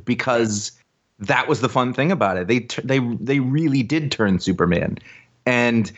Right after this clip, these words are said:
there's a little part of your mind that thinks, "Oh, they're gonna bring him back. That's how it always works. They find a thing." And I, and in this one, I, I didn't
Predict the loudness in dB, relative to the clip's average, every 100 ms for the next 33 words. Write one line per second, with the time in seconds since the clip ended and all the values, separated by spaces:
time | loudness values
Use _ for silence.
0 | -12 -4 0 2 2 2 2 2 4 4
1 | 4 2 2 2 2 0 0 2 2 0
2 | -6 -10 _ _ _ _ _ _ -4 0
3 | 2 2 0 0 0 0 0 -2 -2 -4
4 | 0 0 2 0 0 0 -2 0 -4 0
5 | 0 0 0 2 2 2 0 0 2 2
6 | 0 0 0 2 0 0 0 0 -2 0
7 | -2